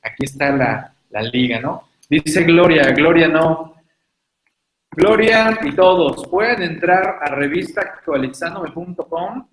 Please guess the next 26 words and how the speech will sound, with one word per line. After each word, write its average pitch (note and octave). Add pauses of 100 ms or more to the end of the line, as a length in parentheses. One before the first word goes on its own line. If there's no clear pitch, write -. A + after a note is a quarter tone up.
(120)
y G3
van F3+
a G3
poder D#3
descargar D#3
un E3+
ejemplar D3+
gratuito. D3 (240)
Y C3
por C3+
lo C#3
menos E3
van D#3
a D#3
tener C#3+
ahí D3+ (2500)
una, C3+ (720)
una F3
forma F3
de D3+
visualizarla D3+
y, B2+
y B2+
conocerla, B2+
¿no? E3 (360)
¿Vale? -